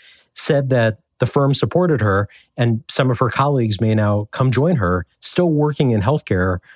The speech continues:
but for a firm that doesn't believe in mandating vaccines. When I spoke with Jennifer Bridges on Tuesday, she told me that she had to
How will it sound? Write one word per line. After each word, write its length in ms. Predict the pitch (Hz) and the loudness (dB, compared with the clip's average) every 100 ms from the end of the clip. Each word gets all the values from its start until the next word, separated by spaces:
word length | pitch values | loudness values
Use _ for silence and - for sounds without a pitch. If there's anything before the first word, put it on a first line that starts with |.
| _ _ | _ _
but 200 | - 120 | -4 -4
for 200 | - 113 | -2 0
a 20 | 107 | 0
firm 380 | - 120 113 | 0 0 2
that 200 | 107 101 | 2 0
doesn't 260 | 104 101 104 | 0 0 0
believe 360 | 95 98 95 90 | -2 -2 -2 0
in 300 | 87 85 87 | -2 -2 -4
mandating 580 | 98 90 90 87 85 | -4 -2 -2 -4 -6
vaccines. 560 | 82 80 - 101 - - _ _ _ _ _ - | -8 -10 -12 -14 -16 -20 _ _ _ _ _ -6
When 100 | 101 | -4
I 40 | |
spoke 260 | 92 123 113 | 0 -2 0
with 140 | 95 | -2
Jennifer 340 | 101 101 98 | 0 0 -2
Bridges 560 | 87 101 95 104 98 - - - - | -2 -2 0 0 0 -4 -8 -20 -8
on 140 | 95 | -6
Tuesday, 880 | 85 - 165 180 151 104 90 85 82 - - - | -4 -4 0 0 2 0 0 0 -4 -8 -18 -14
she 240 | - - 127 | -6 -2 -2
told 300 | - 113 107 | -2 -2 0
me 220 | 101 98 | 0 0
that 160 | 95 | -2
she 100 | - | -2
had 80 | 104 | -2
to 220 | 92 87 | 0 -4